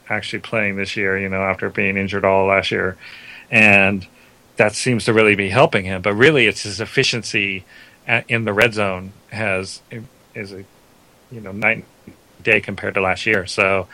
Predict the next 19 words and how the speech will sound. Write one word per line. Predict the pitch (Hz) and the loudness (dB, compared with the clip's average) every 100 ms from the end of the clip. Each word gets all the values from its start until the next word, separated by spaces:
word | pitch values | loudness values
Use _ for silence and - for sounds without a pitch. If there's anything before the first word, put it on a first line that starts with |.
| - - | -20 -4
that's | 117 110 | 0 0
just | 107 95 | -2 0
one | 110 | 0
player. | 104 101 101 | 0 0 0
He's, | 104 101 | -2 -6
he, | - - 123 - | -8 -6 -6 -4
and | 110 | -4
some, | - 120 113 - | 2 2 0 -6
in | 107 | -8
some | 110 113 | -2 -2
formats, | 123 110 101 98 | 2 4 2 0
he's | 107 92 | -6 -2
the | |
number | 107 98 | 0 0
one | 95 | -2
quarterback, | - 113 101 92 90 | 2 2 4 0 0
you | 92 | -2
know, | 98 98 | 0 0
and | 92 | -4